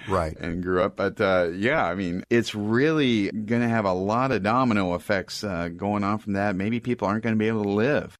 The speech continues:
Speaker 2: where they wanted to live in the past because prices. I mean, think about, think about this with employment the way it is and the unemployment checks going out. Uh, if you own a restaurant in San Francisco or Seattle, what a, what the heck do you do?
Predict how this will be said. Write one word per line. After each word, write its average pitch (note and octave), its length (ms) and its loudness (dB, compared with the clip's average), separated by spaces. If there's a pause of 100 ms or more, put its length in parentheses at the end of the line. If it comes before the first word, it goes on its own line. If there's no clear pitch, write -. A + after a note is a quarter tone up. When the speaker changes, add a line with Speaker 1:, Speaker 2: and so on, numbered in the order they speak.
(140)
Speaker 2:
where F#2 260 0
they E2+ 460 0
wanted F#2 480 0
to G2 140 -6
live A#2 260 0
in G2+ 80 0
the F2 100 -2
past F2+ 480 -4
because F#2 360 -8
prices. G#2 500 -6
I F#2 60 -4
mean, F#2+ 160 0 (180)
think - 220 -2
about, G2+ 360 2
think D#3 160 -4
about B2+ 220 0
this A#2 420 0 (120)
with F#2 300 -4 (180)
employment A2 500 0
the A#2 60 -4
way A2+ 140 2
it G#2 40 0
is G#2+ 320 4
and F2+ 160 -2
the D#2+ 100 -4
unemployment A2+ 640 -2
checks - 320 -6
going G2+ 300 -4
out. G2+ 320 0
Uh, F#2 200 0
if - 160 -8
you D#3+ 140 2
own F3+ 120 2
a G#2 60 0
restaurant F#2+ 600 0
in D#2 80 -8
San F#2 280 -4
Francisco F2+ 520 -10
or F#2 200 -4
Seattle, F2 640 -4 (440)
what E3+ 240 0
a, G#2 260 -4
what E3+ 220 -2
the G3+ 100 0
heck F#3 200 -2
do E3 100 -2
you D3 100 2
do? C3+ 440 -2